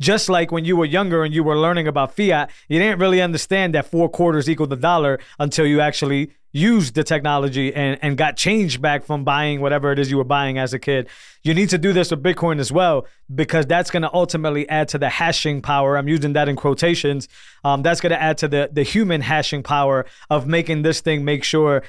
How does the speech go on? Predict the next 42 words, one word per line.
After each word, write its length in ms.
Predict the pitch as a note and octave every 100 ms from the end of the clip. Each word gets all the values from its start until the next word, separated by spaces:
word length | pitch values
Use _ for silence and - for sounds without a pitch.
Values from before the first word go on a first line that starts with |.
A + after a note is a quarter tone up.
| -
that 140 | D#3 D3+
it 100 | B2+
doesn't 280 | D#3+ D3
fail, 500 | B2+ F3 F3+ F3 F3 - - -
that 180 | C3+ C#3+
it, 180 | C#3+ C3+
you 80 | D3
know, 180 | D3 C#3
exposes 680 | D3 - - F3 D#3 D#3
any 160 | D#3+ D#3
flaws 380 | - E3+ E3+ D#3
that 120 | D3
need 120 | D#3+
to 80 | D3+
be 120 | C#3
patched 420 | - E3 D#3+ -
or 80 | C#3+
fixed, 440 | - G3 F#3 - - - -
but 100 | D#3+
also 380 | F3+ F#3+ F3+ E3
that 380 | D#3+ D#3 C#3+ - - -
proves 400 | - A3+ A3+ D3+
to 100 | -
the 100 | E3
world 380 | E3 F#3+ E3 C#3 - -
that 140 | D#3 D#3
it 80 |
can 140 | D#3+ E3
be 100 | D#3
used 280 | E3+ F3 D3
as 140 | C3
a 60 | B2+
settlement 480 | E3+ E3+ D3 C#3
network, 440 | D3 C#3+ C#3 C3+ C3
as 180 | D3 C3
a 80 | C3
layered 320 | C#3+ E3+ D3
network. 460 | C3+ B2+ C3 B2+ A#2+ - -
And 140 | C#3+ D3
remember, 520 | E3+ G3 D#3 C3 - _ - -
you 80 |
know, 400 | D#3 D3+ C#3+ C3+